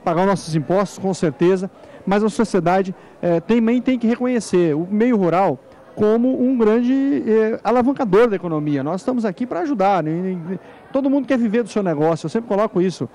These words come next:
O artista quer viver da arte, né? O produtor rural quer viver da produção de alimentos, a indústria quer viver do be-, beneficiamento do seu produto,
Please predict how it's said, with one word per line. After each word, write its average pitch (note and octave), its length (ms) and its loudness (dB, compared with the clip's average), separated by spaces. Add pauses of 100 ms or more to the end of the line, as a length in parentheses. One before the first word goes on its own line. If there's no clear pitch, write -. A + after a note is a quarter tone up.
(200)
O F3 100 -2
artista A3+ 340 0
quer A3 140 -2
viver G3 180 -2
da E3+ 100 0
arte, F#3 460 0 (300)
né? E3 200 2
O F3+ 100 4
produtor F#3+ 320 2
rural E3+ 240 4
quer G3+ 160 0
viver F3 240 0
da F3+ 80 -2
produção F3+ 340 -4
de E3+ 60 -2
alimentos, D#3+ 580 -2
a F#3 60 2
indústria G3+ 300 0
quer G3+ 100 0
viver F3 200 0
do F3 80 -4
be-, E3 180 0
beneficiamento E3+ 640 -2
do E3+ 80 -8
seu F3 140 -2
produto, D#3+ 420 -2